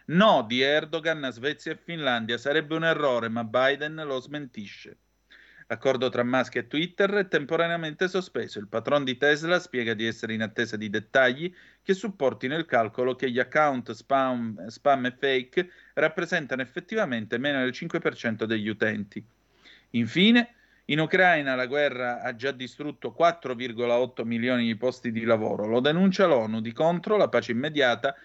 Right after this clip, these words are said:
riporterebbe a una rapida ripresa dell'occupazione col ripristino del lavoro per tre virgola quattro milioni di persone. Sulla rete, la terza guerra mondiale è lo scenario più discusso. Dopo la visita di Mario Draghi negli Stati Uniti,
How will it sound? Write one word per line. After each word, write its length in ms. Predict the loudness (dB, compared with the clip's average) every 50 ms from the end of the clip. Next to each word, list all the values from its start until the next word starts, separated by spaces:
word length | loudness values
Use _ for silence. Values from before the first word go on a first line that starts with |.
| -20 _ _ _ -6
riporterebbe 800 | -6 -4 -2 2 2 2 2 0 0 0 0 0 0 0 -2
a 60 | -2
una 120 | -2 0 2
rapida 400 | 2 2 0 0 -2 -4 -4 -4
ripresa 380 | -4 -4 -4 -4 -4 -2 -2
dell'occupazione 800 | -4 -4 -4 -4 -6 -6 -6 -2 -4 -4 -4 -4 -4 -4 -4 -4
col 180 | -4 -4 -6 -6
ripristino 520 | -6 -8 -6 -4 -4 -4 -4 -2 2 2
del 120 | 2 4 6
lavoro 480 | 4 4 4 4 0 0 -2 -4 -6 -10 -20 -20 _ _
per 180 | 0 0 0 2
tre 280 | 2 2 2 2 0 -2
virgola 460 | -4 -4 -4 -4 0 0 0 0 0
quattro 360 | 0 -2 -4 -4 -6 -8 -8 -4
milioni 380 | -2 0 0 2 0 0 -2 -4
di 100 | -6 -2
persone. 540 | -2 -2 -2 -2 -8 -8 -8 -8 -12 -16 _ _ _ _ _ _
Sulla 320 | -14 -8 -4 -2 2 4
rete, 400 | 4 6 6 4 4 2 -2 -2 0
la 140 | 0 0 0
terza 320 | 2 0 -2 -2 -4 -4
guerra 280 | 0 0 0 0 0 -2
mondiale 580 | -2 -2 -4 -2 2 4 4 4 4 2 0 -2
è 140 | -2 -2
lo 100 | -2 -4
scenario 460 | -4 -6 -6 -4 -2 -2 -2 -4 -4 -8
più 120 | -10 -12
discusso. 800 | -10 -10 -10 -12 -12 -16 -10 -10 -10 -10 -10 -12 -10 -8 -8 -4 0
Dopo 240 | 0 0 2 2 0
la 80 | 0
visita 400 | 0 0 -4 -4 -4 -2 0 0
di 100 | 0 2
Mario 240 | 2 2 4 2 2
Draghi 300 | 2 2 2 2 2 0
negli 280 | -2 -2 -2 -2 -4 -4
Stati 280 | -4 -4 -4 -2 -2
Uniti, 420 | -2 -2 -2 -2 -2 -4 -8 -8